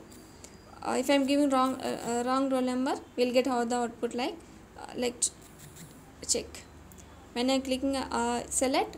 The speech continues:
valid branch and phone number. So because of I'm not selecting any ta-, uh, semester, uh, branch na, so that reason need to select. I'm giving the Shravani for the four one semester. He is in se-, A section.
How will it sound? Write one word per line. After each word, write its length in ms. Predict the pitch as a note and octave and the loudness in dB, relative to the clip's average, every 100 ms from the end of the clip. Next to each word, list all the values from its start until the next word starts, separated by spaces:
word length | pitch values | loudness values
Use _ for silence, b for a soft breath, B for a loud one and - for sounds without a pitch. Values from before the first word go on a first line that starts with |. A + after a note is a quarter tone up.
| - | -6
valid 440 | A#3+ B3 C#4+ F4 - | 2 4 2 0 -6
branch 440 | A3 A#3 A#3 A#3 | -2 0 0 0
and 160 | C#4+ D4+ | 0 0
phone 280 | D4+ A3+ A3 | -2 -4 -4
number. 280 | A3 A3 - B B | -6 -8 -10 B B
So 160 | - C4 | -4 0
because 280 | C4 C#4 C#4 | 2 4 4
of 80 | C4+ | 4
I'm 200 | C4 B3+ | 4 4
not 200 | B3+ C4 | 2 2
selecting 440 | C4+ B3+ C4 B3+ | 2 0 0 0
any 200 | B3 B3+ | 2 0
ta-, 260 | B3+ A#3+ A#3+ | 0 0 0
uh, 260 | A#3+ A#3+ A#3+ | 2 2 4
semester, 560 | B3+ A#3+ B3+ - C4 C4 | 4 6 8 8 6 0
uh, 240 | A#3 A3+ A3+ | -2 0 0
branch 400 | A3+ A3+ A#3+ - | 0 -2 0 0
na, 80 | A4 - B B | -2 -8 B B
so 300 | - C#4 D4 | 4 6 8
that 200 | D4 C#4+ | 6 4
reason 400 | C4 B3 D#4 B4 - - - B3 | 0 2 0 -2 -6 -20 -8 0
need 180 | B3+ B3+ | 0 2
to 100 | B3+ | 2
select. 480 | A#3 G3+ B3+ G#4 - - - - - - - - - | 0 0 -2 -4 -6 -18 -20 -20 -20 -20 -20 -20 -8
I'm 240 | A3+ A#3+ A#3 - | -2 -2 -2 -2
giving 340 | B3 A#3+ B3+ B3 | 0 2 2 0
the 140 | B3 | 0
Shravani 420 | B3+ A#3+ A#3 A#3+ | 0 0 0 -2
for 120 | B3 A#3 | -2 -4
the 100 | B3 | -4
four 220 | A3+ A3+ | -4 -2
one 180 | A#3 A#3 | 2 2
semester. 600 | B3 A#3+ B3 - C#4+ F4 B B B - | 0 4 4 4 0 -2 B B B -2
He 120 | B3 | 0
is 100 | B3 | 2
in 140 | C4 | 2
se-, 260 | C#4+ - - - - | 4 2 0 -12 -4
A 140 | - | 0
section. 500 | A#3 - - - - | 2 0 2 0 0